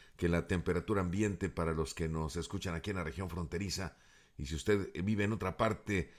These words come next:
de la República o del mundo y está interesado en el clima en la ciudad de Tijuana, en esta zona fronteriza, ocho fríos grados centígrados.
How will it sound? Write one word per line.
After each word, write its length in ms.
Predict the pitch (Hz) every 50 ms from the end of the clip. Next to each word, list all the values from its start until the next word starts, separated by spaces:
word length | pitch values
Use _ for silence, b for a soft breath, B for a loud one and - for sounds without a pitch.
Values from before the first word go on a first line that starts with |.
| B B B
de 120 | 80 92
la 80 | 92 92
República 420 | 92 90 - 120 123 120 107 107
o 40 | 101
del 140 | 98 98 107
mundo 380 | 117 131 131 127 113 113 110 98
y 40 |
está 200 | 87 - - 120
interesado 580 | 120 117 107 101 92 85 110 113 113 110 104 98
en 120 | 90 87
el 140 | 92 90 -
clima 460 | - - 113 113 107 101 92 80 - b b b b b b b -
en 140 | - 92 90
la 260 | 90 90 87 85 80
ciudad 220 | - - 98 104 110
de 80 | 107
Tijuana, 520 | 87 - 85 - 98 101 98 101 101 95 - -
en 80 | 92
esta 180 | 92 - - 92
zona 320 | 82 104 104 98 85 b b b b b b -
fronteriza, 800 | - 139 143 147 139 - 120 110 123 113 - - 113 101 87 b b b b b b b b
ocho 500 | - 131 151 - - 120 117 110 104 95
fríos 580 | 80 104 113 120 117 107 95 87 - - - -
grados 520 | - 98 104 107 98 101 92 80 - - - -
centígrados. 1040 | - 92 85 82 - - 123 113 104 101 98 98 104 110 101 - - - - b